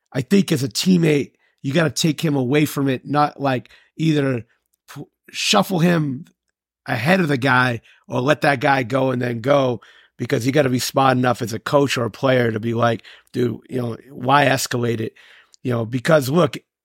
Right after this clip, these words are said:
in that moment before you look at the film, you probably think the guy did it on purpose. He's pissed about it. That's a problem. Now with the whole coaching thing, look, I didn't see it. I didn't see any film of that. I didn't have any information, whatever. But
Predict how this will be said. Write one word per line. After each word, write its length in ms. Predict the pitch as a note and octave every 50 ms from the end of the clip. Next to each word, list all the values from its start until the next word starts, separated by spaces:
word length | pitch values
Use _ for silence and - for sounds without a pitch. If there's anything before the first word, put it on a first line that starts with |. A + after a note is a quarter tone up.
| _
in 240 | - D3 C#3+ C3+ C#3+
that 220 | D#3+ F3 F#3+ F#3+ F3+
moment 320 | F3 F3 F3 E3 D#3 C3
before 300 | C3+ C#3 - - D3+ C#3+
you 120 | C#3 C3 B2+
look 200 | C3+ D3 - -
at 120 | B2+ -
the 80 | - -
film, 480 | - - - E3 D#3+ C#3+ C3+ B2 G#2+ - - - - _
you 100 | - C3
probably 320 | A#2 - F3+ E3+ D#3 D3+
think 140 | C3 C#3 B2
the 80 | A#2+ B2+
guy 220 | G#2 C3+ B2 B2
did 160 | A2+ A#2 B2
it 60 | A#2 A2+
on 140 | A2+ A2
purpose. 480 | G2 - B2+ A#2+ - - - - - -
He's 220 | - C3+ D3+ C#3
pissed 300 | - - D3 C3+ - -
about 300 | C#3 A2+ B2 B2 A#2+ A#2+
it. 120 | A#2 - - - - - _ _ _ -
That's 260 | - B2+ C#3 C3 - -
a 40 |
problem. 360 | - - A#2+ A#2 A#2 - - - _ - _ _ _ _ _ _
Now 360 | - A#2+ C3+ D3+ F3 F3 E3 D3+
with 140 | D3+ C#3
the 80 | - C#3
whole 180 | B2+ D#3 D#3+ D3
coaching 440 | - - D#3+ E3 D#3+ - E3+ D3+
thing, 220 | C3+ D#3+ D#3 D3+ C#3 -
look, 200 | - C#3+ C3 G#2
I 120 | B2 B2+ C#3
didn't 200 | D3 C#3+ C3 A#2+
see 200 | - - C#3+ C#3
it. 80 | C3+ -
I 40 | B2
didn't 220 | B2+ B2+ B2+ B2
see 160 | - - B2+
any 100 | A#2 A2+
film 280 | G#2 - - C3+ B2+ B2
of 60 | B2
that. 240 | B2+ B2+ B2 A#2+ -
I 40 | A#2+
didn't 160 | A#2+ A#2+ A#2+ A#2
have 120 | A2+ A2+
any 100 | A2+ A2+
information, 640 | A2+ G#2+ - A2 A#2 A#2+ B2 A#2 - - A#2 G#2 - - - - - _
whatever. 380 | - A#2 A#2 A#2+ A#2+ A#2+ A2+ A#2
But 240 | G2 A2+ A#2 A2+